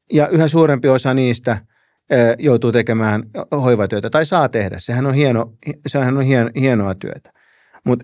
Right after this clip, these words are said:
mitään muuta ratkaisua tähän ongelmaan ei ole kuin se, että meille tulee lisää jengiä ni-, niin, että meille riittää ihmisiä tekemään niitä muita hommia, ja sit meille riittää ihmisiä tekemään niitä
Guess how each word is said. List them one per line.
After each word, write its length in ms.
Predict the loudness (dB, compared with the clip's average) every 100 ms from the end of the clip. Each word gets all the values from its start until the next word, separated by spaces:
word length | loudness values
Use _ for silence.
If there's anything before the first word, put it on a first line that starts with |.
| -2
mitään 380 | 0 2 0 0
muuta 400 | 0 0 -2 -2 _ -2
ratkaisua 480 | -2 -2 -4 -2
tähän 240 | -2 -2 0
ongelmaan 600 | 0 0 -2 -4 -6 -2
ei 280 | 0 2 0
ole 280 | -2 -6 -10 _ -4
kuin 120 | -2
se, 260 | 0 -2 -2
että 220 | -4 -2 0
meille 220 | 2 0
tulee 260 | 0 0
lisää 280 | 0 0 0
jengiä 480 | 2 2 2 2 0 -4 _ _ 0
ni-, 240 | 0 0 -6
niin, 220 | 0 2 0
että 240 | -2 0
meille 260 | 2 2 2
riittää 400 | 0 -2 0 0
ihmisiä 460 | 0 -2 -2 -2 -2
tekemään 400 | -2 0 0 -2
niitä 200 | -2 0
muita 280 | 2 2 2
hommia, 420 | 0 0 0 -4 _ _ _ -4
ja 80 | -2
sit 160 | 0
meille 240 | 2 2 4
riittää 320 | 2 0 0
ihmisiä 340 | 0 0 -2
tekemään 500 | -2 -2 -2 -2 -2
niitä 320 | -2 -4 -6